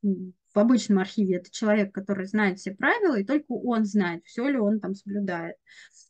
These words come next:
А, как его проверить, э, не каждый руководитель может понять. Вот. А здесь ваша система полностью все сама проверяет, контролирует, чтобы законодательство у нас соблюдалось.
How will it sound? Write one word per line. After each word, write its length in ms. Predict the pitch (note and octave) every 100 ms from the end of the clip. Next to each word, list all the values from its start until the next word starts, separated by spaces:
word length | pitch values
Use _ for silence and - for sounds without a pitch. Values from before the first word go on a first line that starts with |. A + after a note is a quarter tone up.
| _ _
А, 280 | G#3+ G3 F#3
как 240 | F#3+ A#3+
его 160 | A3 A3
проверить, 760 | A3+ G#3 G3+ B3 C#4 A3+ - -
э, 220 | F#3+ F#3
не 160 | F#3+ G3
каждый 800 | G#3 G#3+ G#3 G3 F#3+ F#3 F3+ F3+
руководитель 840 | F#3+ G3 G3 G3 G3 C#4+ - G#3+ F#3
может 420 | F#3+ G#3 G#3 G3
понять. 500 | G#3 G#3+ F3 D#3 - _ - _ _
Вот. 280 | G#3 G3 F3+ -
А 160 | G#3 G#3
здесь 540 | G#3 C#4+ F4 G4 -
ваша 320 | C#4 C#4 -
система 640 | - - B3 - D#4 F#4+ C#4+
полностью 520 | A#3 A#3+ A#3 G#3+ G#3+
все 160 | G#3 A#3+
сама 280 | A#3 G#3+ G3+
проверяет, 640 | A3+ A#3 C4+ F#4+ G4+ F#4+ - _ _ _ -
контролирует, 800 | G#3 A3+ B3+ E4 F#4 E4+ D#4 D4+ _ _
чтобы 480 | - - A#3+ A3+ G#3
законодательство 800 | A3+ B3+ C4+ C4+ F4 G#4+ D4 - G3+
у 40 |
нас 280 | G3 F#3+ -
соблюдалось. 800 | C#4 D4+ D4 G#3+ F#3 E3 F3+